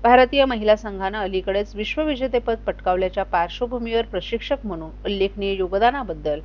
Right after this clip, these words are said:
आविष्कार साळवी यांचा स्टार स्पोर्ट्सच्या क्लबच्या वतीनं आमदार केळकर यांच्या हस्ते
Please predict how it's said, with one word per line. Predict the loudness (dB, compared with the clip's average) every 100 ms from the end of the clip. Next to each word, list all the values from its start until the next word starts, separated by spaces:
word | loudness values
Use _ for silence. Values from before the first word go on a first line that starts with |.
| -12 -18 -14 -2
आविष्कार | 0 2 2
साळवी | 2 2 2 2
यांचा | -2 -4 -2 -2 -2
स्टार | -6 -18 0 4 4
स्पोर्ट्सच्या | 2 -4 -4 0 -2
क्लबच्या | 2 0 0 -2
वतीनं | -2 -2 -2 -4 -6 -6
आमदार | -4 -2 -4
केळकर | -4 -4 -2 -2 -2
यांच्या | -4 -4 -2
हस्ते | -2 -6 -8